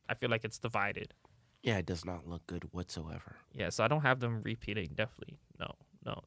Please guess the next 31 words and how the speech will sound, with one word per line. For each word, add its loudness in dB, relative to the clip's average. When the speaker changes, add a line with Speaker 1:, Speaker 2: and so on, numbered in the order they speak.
Speaker 1:
They'd 4
be 6
lucky 4
to 4
get 4
in 0
the -4
playoffs. -4
Speaker 2:
You 2
think -2
that -2
bad? 0
Speaker 1:
I, 4
I 4
believe 6
it 2
could -6
get 4
that 4
bad. 0
Speaker 2:
Okay, 6
I 6
didn't 8
see 6
it 8
getting 4
that 12
bad, 12
but, 12
you 6
know, 6